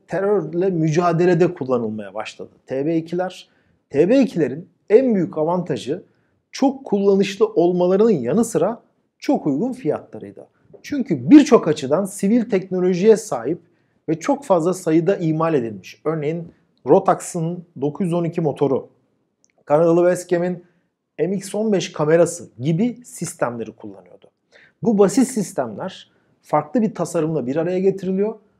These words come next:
Aynı zamanda insansız hava aracının mükemmel çalışan bir otopilot sistemi ki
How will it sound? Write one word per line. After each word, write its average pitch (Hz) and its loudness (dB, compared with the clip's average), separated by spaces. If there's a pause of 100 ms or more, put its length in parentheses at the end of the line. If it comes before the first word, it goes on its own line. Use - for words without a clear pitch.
(240)
Aynı 247 2
zamanda 151 -2
insansız 190 -2
hava 196 0
aracının 131 -2 (600)
mükemmel 202 0
çalışan 202 0 (320)
bir 202 -4
otopilot 190 4
sistemi 104 -14 (180)
ki 180 -6